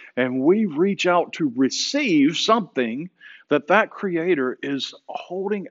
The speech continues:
out to dispense to us. The actions of justifying grace. It's the moment when we set aside what I have to do, and we begin to ask and respond to the question,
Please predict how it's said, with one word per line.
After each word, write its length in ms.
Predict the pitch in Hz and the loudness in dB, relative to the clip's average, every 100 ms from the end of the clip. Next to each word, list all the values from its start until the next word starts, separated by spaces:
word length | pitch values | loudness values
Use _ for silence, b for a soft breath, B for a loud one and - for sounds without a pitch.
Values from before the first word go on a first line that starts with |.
| - | 0
out 360 | 160 165 - | 2 2 -2
to 120 | - | -6
dispense 680 | 143 131 - - 139 156 - - | -4 -2 -4 -6 -2 -4 -6 -6
to 280 | 120 110 | -4 -4
us. 420 | 95 92 - - - _ B B B B 131 | -6 -10 -8 -8 -10 _ B B B B 0
The 180 | 147 - - - | 0 0 -18 0
actions 760 | 208 190 - 156 131 131 - - b - | 2 2 -2 -2 0 -4 -6 -12 b 0
of 160 | 143 | 0
justifying 840 | 110 - 175 - 165 - 135 131 123 | 2 2 2 2 -6 0 2 2 -4
grace. 800 | 107 107 101 185 175 - - - _ B B B B | -8 -10 -10 -8 -6 -4 -4 -8 _ B B B B
It's 220 | 143 - | -2 0
the 80 | 151 | -2
moment 500 | 147 170 185 160 - | 4 4 4 2 0
when 280 | 143 147 143 | -2 -2 2
we 320 | 151 151 147 | 4 4 2
set 380 | - 185 180 143 | 0 2 2 2
aside 760 | - - 175 175 170 156 135 - b b b | -4 -2 2 4 4 0 -2 -8 b b b
what 300 | 135 170 160 - | 0 2 2 0
I 300 | 151 175 175 | 0 0 0
have 300 | 156 165 151 | -2 -6 -6
to 100 | - | -10
do, 540 | 139 127 139 135 123 110 b b | -10 -6 -4 -2 -4 -8 b b
and 140 | 139 | -8
we 140 | 139 143 | -4 -4
begin 580 | 123 120 131 185 190 170 | -4 -6 -4 -2 -2 -2
to 200 | 156 - | -6 -4
ask 420 | 151 156 143 - - _ | 0 0 0 -8 -12 _
and 240 | 139 135 | -6 -4
respond 840 | 131 120 - - - 208 196 180 151 | -4 -2 -4 -8 -4 0 2 0 -2
to 100 | 170 | -4
the 100 | 151 | -4
question, 680 | - 156 147 - 120 110 | -2 0 0 -4 -8 -10